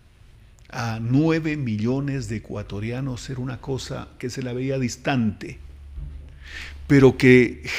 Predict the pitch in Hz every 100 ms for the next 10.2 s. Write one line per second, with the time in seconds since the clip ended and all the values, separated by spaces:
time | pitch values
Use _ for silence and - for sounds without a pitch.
0 | - - 156 147 143 170 196 190 156 147
1 | 120 - 117 120 123 - 107 - - -
2 | - - - - - 143 - - 139 127
3 | 131 170 - 196 190 - 180 - - 170
4 | 175 156 127 107 165 135 - - 247 -
5 | - 139 - - - - - - - -
6 | 147 135 - 135 123 - 180 185 139 135
7 | 143 185 180 143 120 139 196 139 - -
8 | - - - - 98 92 110 107 113 131
9 | 107 - - - 85 95 104 110 117 131
10 | 127 -